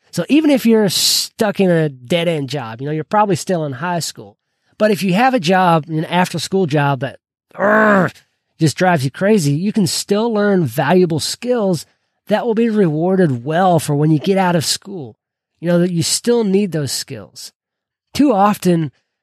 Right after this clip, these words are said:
we're led to believe that college education pays to, uh, better paying jobs, but that's only true if,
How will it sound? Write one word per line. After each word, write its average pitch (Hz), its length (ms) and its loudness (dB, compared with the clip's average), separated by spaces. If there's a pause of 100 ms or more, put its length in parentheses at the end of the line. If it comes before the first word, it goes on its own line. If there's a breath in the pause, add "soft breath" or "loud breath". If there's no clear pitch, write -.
(280)
we're 170 160 0
led 190 260 4
to 185 100 0
believe 156 380 0
that - 220 -8
college 170 400 0
education 151 720 0 (240)
pays 226 560 0 (320)
to, 202 360 0
uh, 180 160 2
better 185 260 2
paying 175 300 0
jobs, 143 440 -6
but 160 120 -8
that's 214 220 0
only 226 240 2
true 208 400 2
if, 156 240 0